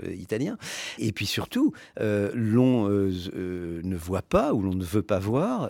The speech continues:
euh, que cette intégration, euh, des immigrés, euh, elle se fait très largement, euh, au lit, hein, par, euh, le biais des mariages, par le biais du concubinage,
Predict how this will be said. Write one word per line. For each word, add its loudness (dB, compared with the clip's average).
euh, -4
que -2
cette -4
intégration, 0
euh, -6
des -10
immigrés, -4
euh, -4
elle -2
se -6
fait 0
très -2
largement, -2
euh, -4
au 2
lit, 0
hein, -4
par, 2
euh, -4
le -4
biais -4
des -4
mariages, -4
par -2
le -2
biais -2
du -6
concubinage, -4